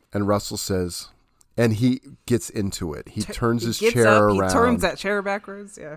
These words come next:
Speaker 1: He just sort of leans in and says, "To begin with, everything." And that is in direct opposition to, uh, an earlier conversation.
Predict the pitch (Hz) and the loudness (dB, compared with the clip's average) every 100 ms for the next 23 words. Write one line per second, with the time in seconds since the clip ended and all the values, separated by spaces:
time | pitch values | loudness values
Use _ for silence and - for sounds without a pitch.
0 | - 107 110 - 120 104 101 107 107 90 | -12 -6 -4 0 2 2 0 0 0 0
1 | 101 90 82 82 - 95 - 95 87 - | -2 -2 -6 -8 -8 -8 -4 -4 -4 -8
2 | - - _ _ _ - 107 95 95 110 | -12 -14 _ _ _ -8 -6 -2 0 2
3 | 120 123 - - _ _ _ _ 104 101 | 0 -2 -8 -20 _ _ _ _ -6 -4
4 | 76 - - - _ _ - 113 104 110 | -8 -14 -20 -20 _ _ -2 0 2 2
5 | 117 110 113 107 95 92 95 104 - 104 | 2 0 -2 -2 -2 -2 0 0 0 0
6 | 98 87 90 92 98 85 85 95 87 85 | 0 -4 -6 -6 -6 -8 -8 -6 -6 -8
7 | 85 - 90 85 82 - 92 87 85 82 | -10 -10 -8 -8 -8 -4 -2 -2 -6 -8
8 | 90 73 82 - 69 - 50 | -8 -8 -10 -10 -10 -12 -16